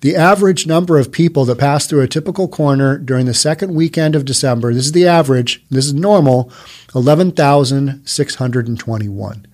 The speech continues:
And that's, um, during a, during the, a weekend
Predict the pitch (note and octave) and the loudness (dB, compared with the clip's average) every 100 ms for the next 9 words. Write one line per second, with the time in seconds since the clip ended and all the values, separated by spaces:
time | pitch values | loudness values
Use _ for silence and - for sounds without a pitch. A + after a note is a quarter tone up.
0 | _ _ _ _ _ _ B2+ B2+ B2 C3 | _ _ _ _ _ _ -2 0 2 0
1 | - D3+ C3 B2+ C3 B2+ B2+ A#2+ D#3 C3+ | 0 2 4 4 4 2 2 -2 -4 -2
2 | C3 B2 A#2+ A#2 C#3+ C3 C3+ B2+ B2+ - | 0 0 -6 -8 -6 0 2 2 -2 -4
3 | C3+ A#2 A2+ D3+ E3 D3 B2 A2 A2+ | -4 -2 2 2 2 0 -2 -2 -10